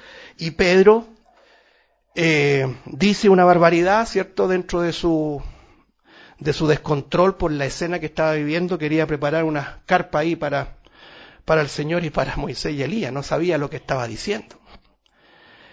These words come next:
Pero realmente fue espectacular. Entonces, ¿cuál es el énfasis del punto? En que esta gloria será manifiesta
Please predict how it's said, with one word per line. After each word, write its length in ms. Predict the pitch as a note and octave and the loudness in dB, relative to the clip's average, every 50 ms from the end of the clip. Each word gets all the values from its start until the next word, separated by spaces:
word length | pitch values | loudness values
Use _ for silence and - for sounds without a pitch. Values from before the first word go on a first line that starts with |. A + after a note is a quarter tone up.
| - _ _ _ _ _ _ _ | -20 _ _ _ _ _ _ _
Pero 220 | - D#3 D3+ D3+ C#3+ | 2 4 4 4 4
realmente 560 | C#3 C#3+ D3+ E3 F3 F#3 G3+ G3 G3+ F#3 D3+ | 6 6 6 6 6 4 2 2 2 0 -2
fue 140 | - F3 D#3 | 0 -2 -6
espectacular. 680 | - - F#3+ - - - A#2 - C3+ C3+ - - - - _ | -6 -8 -10 -8 -8 -8 -8 -6 -8 -10 -10 -12 -16 -10 _
Entonces, 440 | - G3+ - B3+ B3+ - B3+ - - _ _ _ - - _ _ _ | -2 6 8 8 8 8 4 0 -6 _ _ _ -20 -20 _ _ _
¿cuál 200 | - A3+ C4 C#4+ | 10 10 12 12
es 120 | C#4+ C4+ - | 10 8 6
el 100 | B3+ B3 | 8 8
énfasis 400 | C#4 C#4 C#4 C4+ A#3 - A#3+ A3+ | 8 8 8 6 4 4 4 4
del 140 | G#3+ G#3+ G#3 | 2 2 2
punto? 560 | - C#4 C#4+ B3+ D#3 - - B2+ A2+ - _ _ _ _ _ _ _ _ _ _ | 2 2 2 2 2 0 -2 -6 -6 -8 _ _ _ _ _ _ _ _ _ _
En 160 | - F#3 F3+ | -4 -4 -4
que 160 | F3 - G3+ | -2 0 0
esta 300 | A3+ B3+ - - - B3+ | 0 0 2 2 2 4
gloria 360 | A#3 A3+ G#3+ G#3+ G#3+ A3 A3+ A3+ | 6 6 8 8 8 8 6 4
será 300 | - - F3+ F3+ F#3+ G3 | 2 2 2 2 2 2
manifiesta 800 | F#3+ F3+ E3 D3 C3+ - - E3+ D3 - - - - B2 - | 2 2 2 0 -2 -2 -2 -2 -2 -4 -6 -14 -16 -16 -16